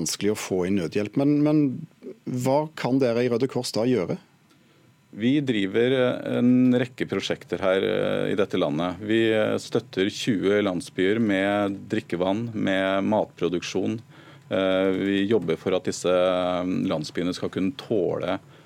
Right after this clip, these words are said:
Speaker 2: eh, naturkatastrofer bedre. Så dette er hovedfokuset for oss, å få disse menneskene, eh, opp på et visst nivå, og en, så de kan tåle disse enorme belastningene på en bedre måte.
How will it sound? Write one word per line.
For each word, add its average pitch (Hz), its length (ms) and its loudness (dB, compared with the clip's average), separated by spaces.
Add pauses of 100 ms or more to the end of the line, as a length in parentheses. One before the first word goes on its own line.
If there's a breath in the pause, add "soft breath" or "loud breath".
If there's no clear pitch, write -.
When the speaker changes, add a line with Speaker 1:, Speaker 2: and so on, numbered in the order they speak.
(120)
Speaker 2:
eh, 101 140 0
naturkatastrofer 92 920 -4
bedre. 110 380 0 (420 loud breath)
Så - 120 -18
dette 117 200 2
er 98 160 4
hovedfokuset 92 800 -2
for 104 260 -2
oss, 156 280 0
å 107 200 -4
få 90 460 0
disse 98 240 -2
menneskene, 90 560 -2 (360 loud breath)
eh, - 60 -4
opp - 320 -8
på 95 120 2
et 95 100 -2 (280)
visst - 300 -6
nivå, 107 400 2
og 101 80 4
en, 98 160 2 (260)
så 98 160 0
de 120 60 2
kan 101 180 -2
tåle 85 480 0
disse 85 300 -2 (340)
enorme 82 480 0
belastningene 90 560 -4
på - 160 -6
en 87 120 -2
bedre 78 200 -4
måte. 85 280 -8